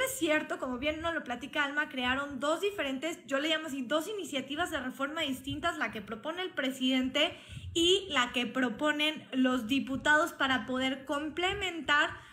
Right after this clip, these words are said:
lo que nos está diciendo el presidente de dónde van a sacar los fondos. Bien, <clears throat> como bien lo menciona Alma, están pidiéndole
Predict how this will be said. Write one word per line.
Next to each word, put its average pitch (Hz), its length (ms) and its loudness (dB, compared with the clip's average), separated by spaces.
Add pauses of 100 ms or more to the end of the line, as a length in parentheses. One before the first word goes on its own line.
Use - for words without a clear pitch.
(140)
lo 330 240 4
que 339 100 0
nos 285 200 -2
está 277 300 0
diciendo 277 680 0
el 233 220 -4
presidente 285 800 0
de 240 140 -2
dónde 370 300 2
van 381 140 4
a 370 40 -6
sacar 320 300 -4
los 330 180 -2
fondos. 381 460 0 (340)
Bien, 269 400 -4
<clears throat> 262 400 -4
como 269 240 2
bien 349 260 4
lo 415 100 2
menciona 320 440 2
Alma, 302 240 2
están 302 320 -2
pidiéndole 294 600 0